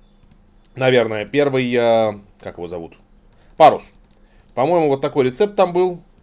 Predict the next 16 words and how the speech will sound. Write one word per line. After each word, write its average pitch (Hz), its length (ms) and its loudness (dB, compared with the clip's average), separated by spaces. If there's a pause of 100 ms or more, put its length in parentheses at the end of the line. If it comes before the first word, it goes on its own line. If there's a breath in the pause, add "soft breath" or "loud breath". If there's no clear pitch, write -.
(680)
Э, 95 300 -8
вот 107 180 -6
так, 165 180 2
да, 117 200 -2
вот. 90 240 -8
Да, 98 220 -4
четыре - 280 -6
паруса. 98 360 -4 (300 soft breath)
Отлично. - 400 -8 (380 soft breath)
А, 127 220 4
помимо 170 380 0
четырех 165 320 -4
парусов, 170 440 0 (120)
парусов, 104 420 -4
парусов, 127 400 -2 (180)
парусов, 104 360 -4